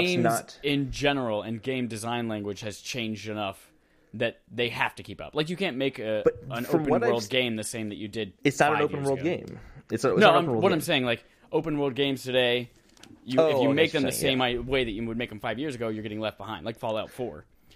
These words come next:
Speaker 1: So when
Speaker 2: Yeah.
Speaker 1: they're making games like this, like, what they did back then won't work today, and they think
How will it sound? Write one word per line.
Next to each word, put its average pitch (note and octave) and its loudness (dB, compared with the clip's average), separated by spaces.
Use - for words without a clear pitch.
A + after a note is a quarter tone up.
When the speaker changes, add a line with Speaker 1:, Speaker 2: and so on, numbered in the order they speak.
Speaker 1:
So C#3+ 2
when C3 4
Speaker 2:
Yeah. C3 6
Speaker 1:
they're B2 0
making B2+ -2
games A#2+ 0
like G#2 -4
this, D3 0
like, G#2+ -6
what A#2 -4
they A#2 -2
did A2+ -2
back A#2 2
then B2+ -4
won't A#2+ -4
work A#2 -4
today, D#2+ -12
and G#2+ -4
they G#2+ -2
think A#2 -8